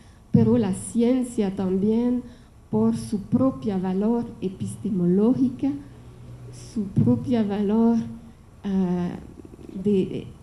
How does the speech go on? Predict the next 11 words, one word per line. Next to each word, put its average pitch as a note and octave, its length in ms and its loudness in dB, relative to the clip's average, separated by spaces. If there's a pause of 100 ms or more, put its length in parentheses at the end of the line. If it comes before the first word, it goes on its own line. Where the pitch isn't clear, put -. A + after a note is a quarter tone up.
(120)
hermenéutica, A#3 1040 0 (1000)
ah, G3+ 520 0 (260)
su - 320 -4
propia C#4 400 0
valor B3 380 0 (180)
estética, - 840 -6 (420)
la G#3 120 -4
belleza C4 920 0 (240)
del, G3 260 -4
del F#3 160 -2
conocimiento. F3+ 880 -4